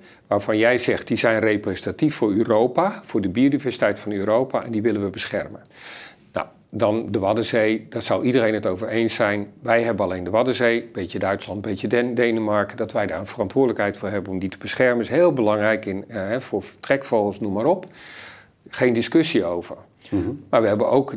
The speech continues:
Speaker 1: gebieden op het land aangewezen. Veluwe zal waarschijnlijk ook geen discussie over zijn. Maar er zitten ook wat kleinere gebieden bij die heel belemmerend nu werken. En dan kan je afvragen, is dat nou handig of niet?
Speaker 2: Ja.
Speaker 1: Maar in ieder geval, die keuze
Speaker 2: Dat
Speaker 1: is
Speaker 2: die zijn
Speaker 1: gemaakt.
Speaker 2: aangewezen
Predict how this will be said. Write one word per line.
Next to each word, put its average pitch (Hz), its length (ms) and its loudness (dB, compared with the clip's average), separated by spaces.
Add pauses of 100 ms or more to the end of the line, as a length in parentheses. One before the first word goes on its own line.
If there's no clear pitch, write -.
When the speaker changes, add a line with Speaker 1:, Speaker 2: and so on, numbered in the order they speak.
Speaker 1:
gebieden 98 420 2
op 95 80 -4
het 110 100 -2
land 156 300 2
aangewezen. 104 800 -2
Veluwe 127 400 2
zal 95 180 -4
waarschijnlijk 95 420 -6
ook 160 160 0
geen 156 160 0
discussie 104 440 -4
over 98 140 -12
zijn. 104 160 -14
Maar 120 100 -4
er 147 60 -4
zitten 147 220 2
ook 110 120 2
wat 107 140 0
kleinere 180 460 2
gebieden 90 380 -4
bij 101 240 -6
die 123 120 -4
heel 117 180 0
belemmerend 117 520 2
nu 98 180 0
werken. 90 300 -8
En 143 80 -4
dan 147 80 -4
kan 95 140 0
je - 80 -2
afvragen, 104 500 -2
is 107 100 -4
dat 117 140 -2
nou 113 140 0
handig 113 320 0
of 113 140 -10
niet? - 240 -18 (440)
Speaker 2:
Ja. 117 140 0
Speaker 1:
Maar 139 160 6
in 147 80 4
ieder 170 160 6
geval, 165 180 2
die 135 100 2
keuze 147 320 4
Speaker 2:
Dat 151 80 6
Speaker 1:
is - 60 0
Speaker 2:
die 131 100 2
zijn 110 120 4
Speaker 1:
gemaakt. 113 180 4
Speaker 2:
aangewezen 117 640 0